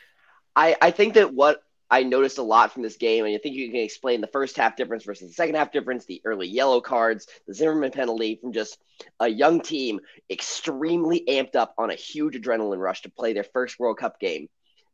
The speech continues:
that clearly, like, got them through the first half. They were energetic. They were all on one. And then the second half came and that rush was gone and they had to settle in. And you could tell they looked tired for the entire second half and looked like they were struggling to focus a little bit. It's a huge moment. They're gonna be excited. They're all young.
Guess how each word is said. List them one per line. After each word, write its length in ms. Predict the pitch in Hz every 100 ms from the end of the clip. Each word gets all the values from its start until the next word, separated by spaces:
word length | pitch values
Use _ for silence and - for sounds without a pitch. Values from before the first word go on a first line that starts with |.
| -
that 200 | 110 -
clearly, 420 | - 180 180 175
like, 240 | 135 98 -
got 220 | 127 127
them 100 | 135
through 140 | 131 131
the 80 |
first 260 | - 110 -
half. 240 | 120 110
They 100 | -
were 160 | 127 113
energetic. 500 | 127 131 113 117 104
They 100 | 113
were 200 | 113 98 -
all 280 | 127 120 -
on 280 | 107 113 104
one. 280 | 92 90 92 _ _ _ -
And 200 | 165 160
then 100 | 156
the 80 |
second 240 | 135 160 147
half 160 | 123
came 240 | - 127 113
and 80 | 110
that 140 | 104
rush 240 | 113 117
was 100 | 107
gone 400 | - 110 110 101
and 100 | 85
they 60 | 101
had 120 | 110
to 60 | 104
settle 300 | - 101 104
in. 180 | 104 95
And 220 | 92 92 _
you 140 | 104 104
could 180 | 113 -
tell 220 | 160 185
they 80 | 139
looked 280 | 123 -
tired 380 | - 131 135 90 _
for 80 | 107
the 60 |
entire 300 | 104 110 104
second 240 | - 98 98
half 340 | 120 101 - -
and 260 | 95 104 - _ _ -
looked 240 | 107 -
like 140 | 110 110
they 100 | 110
were 120 | 107
struggling 400 | - 117 107 104
to 40 |
focus 360 | - 113 107 -
a 40 |
little 220 | 98 95
bit. 240 | 90 - - _ _ _ _
It's 180 | 147 147
a 20 |
huge 160 | 196
moment. 320 | 170 196 110 -
They're 180 | 110 117
gonna 200 | 139 160
be 80 | 160
excited. 420 | - 98 123 143
They're 180 | 120 -
all 180 | 120 139
young. 340 | 101 98 151